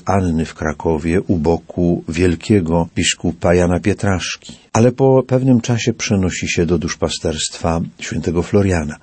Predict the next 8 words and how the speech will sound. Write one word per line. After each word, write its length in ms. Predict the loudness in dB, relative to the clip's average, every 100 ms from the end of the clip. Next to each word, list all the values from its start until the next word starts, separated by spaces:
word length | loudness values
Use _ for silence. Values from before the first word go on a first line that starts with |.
| _
i 100 | -2
tam 420 | 0 0 2 0 -4 -10 -16 -4
poznaje 800 | -2 0 0 2 2 2 2 -2 -8
młodego 420 | -4 -2 0 0
księdza 640 | -2 -2 -2 -2 -2 -2 -4
Karola 340 | -4 -2 0 -2
Wojtyłę. 600 | -2 -4 -6 -10 -10 -20 _ -2
Jednocześnie 920 | 0 2 0 0 -2 -2 0 2